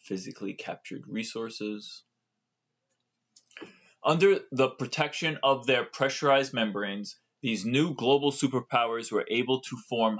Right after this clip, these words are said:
highly complex internal microorganic economies. Subcellular molecules self-assembled into increasingly more specialized workforces, trade in various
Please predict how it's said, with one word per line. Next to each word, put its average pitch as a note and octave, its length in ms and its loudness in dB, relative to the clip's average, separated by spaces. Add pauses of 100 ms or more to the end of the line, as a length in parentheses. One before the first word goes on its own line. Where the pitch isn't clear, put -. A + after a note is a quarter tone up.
(140)
highly C#3 400 0
complex A#2+ 680 -6
internal B2+ 500 -2
microorganic G#2+ 1080 0 (160)
economies. - 800 -8 (840)
Subcellular D#3 720 2
molecules A#2+ 800 0
self-assembled C3 880 0
into A2 240 -4
increasingly C#3 580 0
more B2 240 2
specialized B2+ 1000 0
workforces, - 840 -4 (320)
trade B2+ 300 2
in A2+ 200 -2
various D3+ 680 2